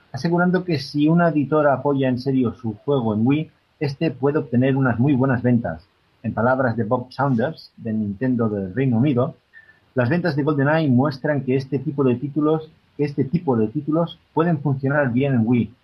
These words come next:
La idea de que los usuarios de Wii solo buscan pequeñas compilaciones de minijuegos o videojuegos de la propia Nintendo no es cierto. Según comentan desde la compañía japonesa,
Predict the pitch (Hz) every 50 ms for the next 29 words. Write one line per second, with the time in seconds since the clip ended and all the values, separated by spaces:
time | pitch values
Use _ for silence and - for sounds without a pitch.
0 | _ _ _ _ - 117 113 110 107 113 147 165 160 143 139 139 127 123 123 -
1 | - 120 113 104 110 104 - 117 117 135 143 139 117 107 107 120 117 131 143 131
2 | 117 - 147 139 127 139 139 135 - 135 127 123 113 - - 107 - 139 139 139
3 | 123 123 - 120 110 107 120 107 101 95 - 131 127 - _ - 143 135 117 90
4 | 107 107 107 104 101 98 - 139 139 117 107 90 - - _ _ - 120 110 110
5 | 107 107 101 95 127 160 143 127 104 92 92 113 107 101 - 139 143 139 139 127
6 | 113 107 101 - 135 127 127 151 151 - - 117 117 127 123 - - 151 143 139
7 | - _ 131 110 95 - - 87 85 87 - _ _ _ _ _ _ _ _ _
8 | _ _ - - 143 139 135 135 143 156 180 185 175 185 170 165 165 156 131 131
9 | 139 127 123 120 113 113 - 123 113 113 110 117 135 135 131 120 - 120 - 113
10 | 120 139 127 127 123 127 135 135